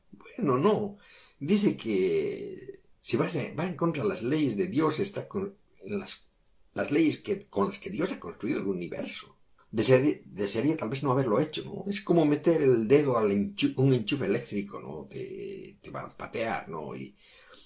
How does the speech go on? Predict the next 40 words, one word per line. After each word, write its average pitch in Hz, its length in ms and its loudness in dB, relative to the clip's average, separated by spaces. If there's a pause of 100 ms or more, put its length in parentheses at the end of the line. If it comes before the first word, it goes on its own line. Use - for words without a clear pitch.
(260)
y - 180 -10
entonces 104 480 -2
no 123 100 2
vas 117 140 0
a 92 60 -8
decir 120 200 -4
que 98 100 0
Dios 123 200 0
te 104 80 -2
está 104 220 -4
castigando, - 600 -2
¿no? 90 140 -6
Porque - 240 -10
tú 107 120 -2
estás 101 240 -2
tratando 101 380 -2
de 76 60 -4
burlar 95 280 -6
las - 220 -8
leyes 98 380 0
de 73 80 -8
la - 120 -14
naturaleza. - 600 -8 (800)
Entonces, - 500 2 (200)
¿se - 160 -2
puede 131 220 4
llamar 113 240 2
eso 131 300 2
ira 147 260 2
de 95 120 2
Dios? 247 460 -6 (360)
Pero - 200 -2
realmente 139 460 4
no 107 120 0
lo 90 160 2
es. - 320 -4 (360)
¿Qué 190 320 8
es? - 340 -2 (300)
Quiero 143 160 4
decir, - 340 -4